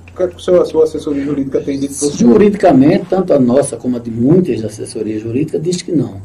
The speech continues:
Speaker 2: O prefeito
Speaker 1: Porque
Speaker 2: mantém
Speaker 1: ele já
Speaker 2: o que
Speaker 1: foi
Speaker 2: tem,
Speaker 1: diplomata,
Speaker 2: né?
Speaker 1: né? Ele já foi diplomata prefeito lá
Speaker 2: É, a gente
Speaker 1: na
Speaker 2: vota
Speaker 1: primeira eleição, né?
Speaker 2: Nós votamos contra do prefeito atual na gestão passada. Então, como é que a gente vota contra de um prefeito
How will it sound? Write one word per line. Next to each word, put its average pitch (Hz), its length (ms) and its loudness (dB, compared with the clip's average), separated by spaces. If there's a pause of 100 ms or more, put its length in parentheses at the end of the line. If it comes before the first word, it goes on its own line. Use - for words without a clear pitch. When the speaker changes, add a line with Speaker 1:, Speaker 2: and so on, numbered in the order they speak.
(540)
Speaker 2:
O 285 80 -8
prefeito - 580 -2
Speaker 1:
Porque - 80 -4
Speaker 2:
mantém 180 240 2
Speaker 1:
ele 180 100 6
já 202 100 4
Speaker 2:
o 196 40 0
que 202 60 4
Speaker 1:
foi 208 140 6
Speaker 2:
tem, 147 160 8
Speaker 1:
diplomata, 170 540 4
Speaker 2:
né? - 60 -12
Speaker 1:
né? 156 80 -8
Ele 170 100 -6
já 180 80 -2
foi 180 160 -4
diplomata 185 380 0
prefeito 175 380 -2
lá 165 240 0
Speaker 2:
É, - 300 -4
a 226 60 2
gente 247 160 4
Speaker 1:
na 202 140 -4
Speaker 2:
vota 180 60 6
Speaker 1:
primeira 220 300 6
eleição, 175 400 4
né? 202 180 -6
Speaker 2:
Nós 214 240 2
votamos 151 520 6
contra 131 360 -2
do 117 140 -6
prefeito 110 540 -6
atual 135 560 -2 (100)
na 131 160 -2
gestão 117 340 -6
passada. 104 440 -10
Então, - 200 -8
como 170 220 -6
é 147 60 2
que 131 80 -6
a 127 40 -2
gente 123 200 -2
vota 113 280 -6
contra 113 360 -12
de 104 100 -16
um 107 60 -12
prefeito 143 580 -4